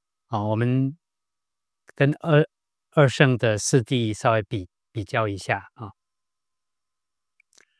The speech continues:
二乘它的苦谛是什么？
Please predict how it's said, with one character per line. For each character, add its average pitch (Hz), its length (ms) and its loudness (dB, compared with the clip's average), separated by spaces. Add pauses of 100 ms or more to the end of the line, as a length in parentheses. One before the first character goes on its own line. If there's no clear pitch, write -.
(260)
二 185 200 10
乘 147 360 4 (1040)
它 139 180 -2
的 107 320 -2 (1500)
苦 113 260 0
谛 143 220 4
是 120 140 0
什 113 100 0
么？ 90 220 -10